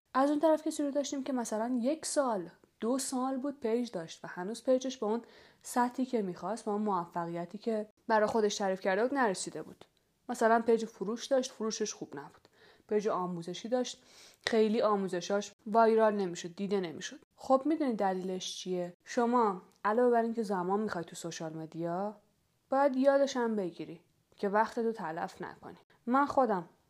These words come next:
پنج سال دارم تو اینستاگرام کار می‌کنم دیگه، نزدیک شیش سال داره می‌شه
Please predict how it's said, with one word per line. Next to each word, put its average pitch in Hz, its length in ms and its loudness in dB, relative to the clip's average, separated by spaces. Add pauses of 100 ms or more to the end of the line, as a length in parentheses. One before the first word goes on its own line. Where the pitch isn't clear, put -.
پنج 214 260 -2
سال 233 180 0
دارم 196 180 0
تو 196 60 -12
اینستاگرام 185 460 -6
کار 202 220 0
می‌کنم 160 420 -8
دیگه، 156 140 -10
نزدیک 170 360 -6
شیش 180 200 -8
سال 160 240 -6
داره 165 200 -14
می‌شه 175 400 -6